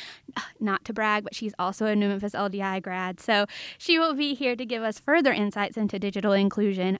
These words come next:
fiber, and exactly what that means for our city. Because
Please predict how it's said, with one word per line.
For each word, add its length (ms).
fiber, 420
and 380
exactly 460
what 460
that 240
means 320
for 120
our 120
city. 320
Because 420